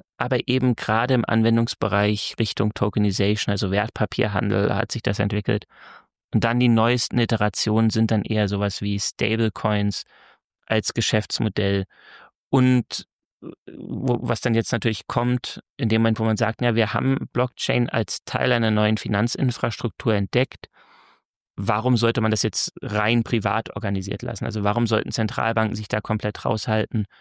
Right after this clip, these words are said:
Und gerade in Europa mit der, mit der E Z B und dem digitalen Euro gibt's da einen Ansatz zu sagen, „Na ja, wenn wir doch Stablecoins gut finden als Plattform für Tokenisierung zum Beispiel, warum bieten wir dann die nicht als öffentliche Infrastruktur an?“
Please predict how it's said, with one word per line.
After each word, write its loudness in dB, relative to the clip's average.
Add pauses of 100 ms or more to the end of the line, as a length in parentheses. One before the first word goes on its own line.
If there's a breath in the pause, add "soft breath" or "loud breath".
(260 loud breath)
Und -4
gerade 0
in 2
Europa 2
mit 0
der, 0
mit -4
der 0
E -2
Z -6
B 0
und -2
dem -4
digitalen -2
Euro 2 (640 loud breath)
gibt's -4
da 2
einen 2
Ansatz 2
zu -4
sagen, 2
„Na 0
ja, 2
wenn 2
wir 4
doch -2
Stablecoins 0
gut -2
finden 0
als -4 (260)
Plattform -2
für -2
Tokenisierung 0
zum -4
Beispiel, -2 (480 loud breath)
warum 2
bieten 0
wir 2
dann 0
die 0
nicht -2
als -2
öffentliche -2
Infrastruktur -4
an?“ -4